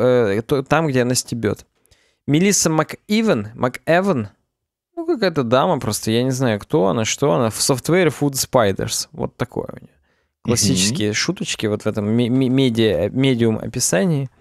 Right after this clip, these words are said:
Speaker 1: Э, с претензией, так сказать, на чувство юмора, но как-то нет,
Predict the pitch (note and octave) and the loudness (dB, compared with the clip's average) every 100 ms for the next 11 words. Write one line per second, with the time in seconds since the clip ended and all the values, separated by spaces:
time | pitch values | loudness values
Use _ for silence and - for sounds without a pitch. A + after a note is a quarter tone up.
0 | _ _ _ _ _ _ _ - G#2+ A#2+ | _ _ _ _ _ _ _ -4 0 0
1 | A#2+ - C#3+ C#3+ D#3+ C#3 B2 B2 B2 C#3 | 0 -2 -2 2 2 2 0 0 -2 -2
2 | B2 C3 - D3 - C3 C#3+ G3+ F3 A2+ | -2 -2 -2 -4 0 0 2 2 2 0
3 | - B2+ C3+ C#3+ - C#3+ C3+ F#2+ | -2 -4 -4 -6 -4 -2 0 -2